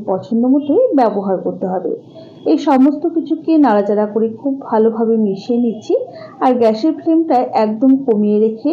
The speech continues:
ঢাকা দিয়ে মিনিট পাঁচেক রান্না করে নিলাম। পাঁচ মিনিট পরেই ঢাকাটাকে ওপেন করলাম। মিষ্টি কুমড়ো রান্না হতে কিন্তু খুব একটা বেশি সময় লাগে না। মিষ্টি কুমড়ো মোটামুটি অনেকটাই সেদ্ধ হয়ে গেছে আর বেশ সুন্দর ভাজা ভাজাও হয়ে গেছে।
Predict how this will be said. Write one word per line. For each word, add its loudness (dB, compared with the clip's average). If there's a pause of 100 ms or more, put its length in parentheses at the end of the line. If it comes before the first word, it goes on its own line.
ঢাকা -2
দিয়ে -2
মিনিট 4
পাঁচেক 0
রান্না 0
করে -4
নিলাম। -4 (800)
পাঁচ 2
মিনিট 2
পরেই 2
ঢাকাটাকে 0
ওপেন 0
করলাম। 0
মিষ্টি 2
কুমড়ো 4
রান্না 2
হতে -2
কিন্তু -4
খুব -4
একটা -2
বেশি -4
সময় -4
লাগে -2
না। -2 (520)
মিষ্টি 2
কুমড়ো 2
মোটামুটি 2
অনেকটাই 0
সেদ্ধ -4 (100)
হয়ে 2
গেছে 0
আর 2
বেশ 0
সুন্দর -2
ভাজা -2
ভাজাও 0
হয়ে 0
গেছে। -2